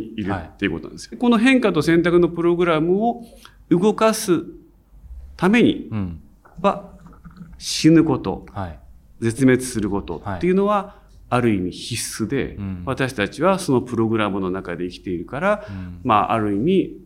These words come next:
Speaker 1: 死ぬのはしょうがないかなっていうのが、
Speaker 2: うん。うん。
Speaker 1: まあ、生物学的な、ある意味死の意味というふうに考えてもいいんです。
Speaker 2: はい。うんうん。
Speaker 1: なんか、僕たちはなんで死ぬのかなっていうふうに、
Speaker 2: はい。
Speaker 1: 誰でも一回は考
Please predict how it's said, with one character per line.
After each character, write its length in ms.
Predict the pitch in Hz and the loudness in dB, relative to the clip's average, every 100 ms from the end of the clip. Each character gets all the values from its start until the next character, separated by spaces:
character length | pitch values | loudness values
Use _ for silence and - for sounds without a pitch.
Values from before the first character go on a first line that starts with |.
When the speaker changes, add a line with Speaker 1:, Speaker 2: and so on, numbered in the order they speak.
| - - | -20 -20
Speaker 1:
死 160 | - 113 | -8 -2
ぬ 140 | 98 | 0
の 160 | 87 85 | 0 -2
は 380 | 107 117 - - - 92 | -2 -2 -4 -12 -18 -14
し 120 | 87 | -6
ょ 80 | 101 | -4
う 60 | 90 | -4
が 80 | 90 | -8
な 100 | 90 | -12
い 40 | |
か 160 | - - | -14 -18
な 200 | - - - - | -20 -20 -20 -12
っ 20 | 95 | 0
て 80 | |
い 60 | 160 | 4
う 40 | |
の 80 | 156 | 4
が、 100 | 185 | 6
Speaker 2:
う 20 | 190 | 4
ん。 20 | |
う 20 | |
ん。 20 | |
Speaker 1:
ま 60 | 110 | 2
あ、 20 | |
生 260 | - 120 117 | 2 4 4
物 220 | 113 107 | 4 -2
学 180 | 104 - | -4 -4
的 240 | 110 107 | -8 -4
な、 320 | 180 208 196 - - - - | -2 0 -2 -10 -20 -20 -10
あ 100 | 104 | -8
る 140 | 85 80 | -6 -8
意 80 | |
味 160 | 78 78 | -10 -12
死 240 | - - 156 | -4 2 2
の 140 | 104 | 4
意 100 | 120 | 4
味 140 | 139 | 4
と 80 | - - 98 85 | 2 -4 -6 -4
い 80 | 101 | -4
う 20 | |
ふ 40 | |
う 40 | 95 | -4
に 80 | |
考 240 | 90 117 110 | -4 -4 -2
え 60 | 95 | -2
て 100 | 85 | -6
も 100 | 78 | -12
い 40 | |
い 40 | 82 | -10
ん 20 | |
で 40 | 101 | -10
す。 60 | |
Speaker 2:
は 80 | 90 | -10
い。 20 | 85 92 | -12 -16
う 40 | |
ん 20 | |
う 20 | 90 | -18
ん。 40 | - | -8
Speaker 1:
な 60 | 139 | -2
ん 40 | |
か、 320 | 117 101 - - | 0 -2 -4 -10
僕 120 | 196 214 | -4 0
た 140 | 170 | 0
ち 140 | 127 | 2
は 100 | 110 | 2
な 140 | 117 220 | 4 4
ん 60 | |
で 100 | 220 | 4
死 100 | 151 | 2
ぬ 60 | 143 | 2
の 100 | 117 | 2
か 100 | 95 | 2
な 200 | 101 104 | 0 0
っ 240 | 101 - | -2 -10
て 80 | - | -10
い 180 | 87 82 | -8 -8
う 60 | 80 | -8
ふ 160 | 95 | -8
う 20 | |
に、 240 | 87 76 71 | -8 -8 -10
Speaker 2:
は 140 | - 92 | -8 -2
い。 20 | |
Speaker 1:
誰 160 | 170 208 | 2 2
で 120 | 220 | 2
も 100 | 214 | 2
一 80 | 208 | 2
回 180 | 277 233 | 2 2
は 80 | |
考 120 | - | 2